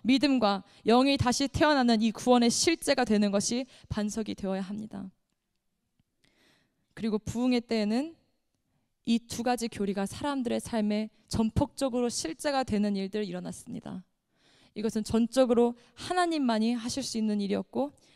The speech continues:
하나님이 하신 일이었습니다. 저는 이러한 일들이 지금 이 시대 끝났다고 생각하지 않습니다. 어떤 사람들은 "어, 이때 어떻게 부흥이 일어나요? 완전 말세예요." 라고 합니다.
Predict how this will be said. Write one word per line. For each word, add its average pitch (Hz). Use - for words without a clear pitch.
하나님이 262
하신 247
일이었습니다. 208
저는 240
이러한 233
일들이 226
지금 233
이 233
시대 -
끝났다고 277
생각하지 240
않습니다. -
어떤 277
사람들은 262
"어, 285
이때 254
어떻게 247
부흥이 233
일어나요? 208
완전 202
말세예요." 196
라고 180
합니다. 196